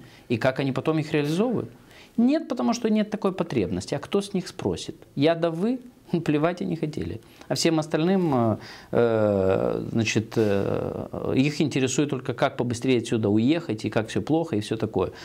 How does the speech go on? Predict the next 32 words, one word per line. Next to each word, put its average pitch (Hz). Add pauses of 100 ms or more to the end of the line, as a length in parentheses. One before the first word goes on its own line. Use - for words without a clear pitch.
(180)
Тоже 120
точка 107
зрения, 143
которую 120
я 113
не 117
совсем 113
понимаю. 110 (680)
И 131 (800)
вот 131
это 214
самая 131
главная 120
проблема 120
этого 104
государства 110
на 110
данный 117
момент, 160
что 120
нет 160
критической 135
массы 120
людей, 110 (480)
э, 98
которые 117
требовали 104
бы 101
что-то -
с 98
власти, 95
раз. 165